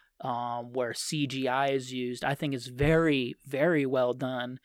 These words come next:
especially for probably the low budget that the film has, I would think. It doesn't seem like it would have a high budget, but you can't really tell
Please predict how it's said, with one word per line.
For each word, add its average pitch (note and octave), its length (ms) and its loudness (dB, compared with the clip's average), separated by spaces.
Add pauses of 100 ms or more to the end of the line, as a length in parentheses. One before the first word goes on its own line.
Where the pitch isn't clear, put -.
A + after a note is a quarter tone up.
(260)
especially G#3+ 480 0
for D#3+ 180 0
probably D3+ 520 0
the C3+ 140 0
low C3+ 320 2
budget C3+ 460 2
that C3 200 -2
the B2 60 -2
film D#3+ 440 0
has, C3+ 680 -2
I C3+ 60 -4
would B2+ 240 -4
think. C3+ 500 -4
It C#3 100 -6
doesn't D3+ 280 -2
seem F#3+ 420 0
like G3 360 -4 (560)
it B2 160 0
would C3+ 300 0
have A3+ 200 0
a A#3 80 0
high A#3+ 240 0
budget, A3+ 460 2
but D#3 140 -2
you D3 120 -2
can't E3 320 -2
really C#3+ 360 0
tell B2 580 -6